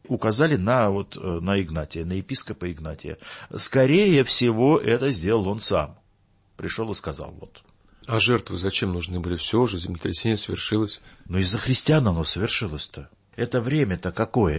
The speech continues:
Speaker 1: Это время, когда о христианах рассказывают, что они на своих, э, сборищах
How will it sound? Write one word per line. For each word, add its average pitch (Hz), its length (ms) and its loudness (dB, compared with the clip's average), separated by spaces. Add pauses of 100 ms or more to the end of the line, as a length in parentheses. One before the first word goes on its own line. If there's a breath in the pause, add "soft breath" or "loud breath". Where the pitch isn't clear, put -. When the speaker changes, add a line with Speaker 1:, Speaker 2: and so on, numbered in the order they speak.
Speaker 1:
Это 95 220 -4
время, 113 360 -2
когда 85 320 -8
о 80 40 -8
христианах 104 640 -2
рассказывают, 76 800 -4 (300 loud breath)
что 120 360 0
они 76 460 -2 (220 loud breath)
на 92 80 -2
своих, 107 540 -2 (260 loud breath)
э, 80 240 -2 (100)
сборищах 80 960 0